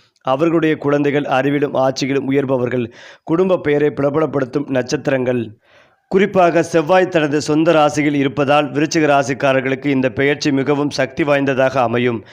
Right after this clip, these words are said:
தலைமைத்திறன் மேலோங்கும். வேலைப்பளுவில் உயர்ந்த பொறுப்புகள், அரசாங்கம் சார்ந்த உண்மைகள், நீண்ட நாள் உழைப்புக்கு பலன், புதிய வீடு, வாகனம் வாங்கும் வாய்ப்பு,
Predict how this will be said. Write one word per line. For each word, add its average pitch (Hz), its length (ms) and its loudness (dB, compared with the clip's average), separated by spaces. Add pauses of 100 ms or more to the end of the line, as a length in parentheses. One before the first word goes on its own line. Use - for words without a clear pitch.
(260)
தலைமைத்திறன் 160 680 0
மேலோங்கும். 139 640 0
வேலைப்பளுவில் 147 680 0
உயர்ந்த 143 320 2
பொறுப்புகள், 131 580 -2
அரசாங்கம் 147 600 0
சார்ந்த 131 380 0
உண்மைகள், 131 460 0 (380)
நீண்ட 160 340 0
நாள் 151 240 2
உழைப்புக்கு 135 520 -2
பலன், 131 400 0
புதிய 147 360 2
வீடு, 139 260 0
வாகனம் 135 420 2
வாங்கும் 127 380 0
வாய்ப்பு, 127 420 0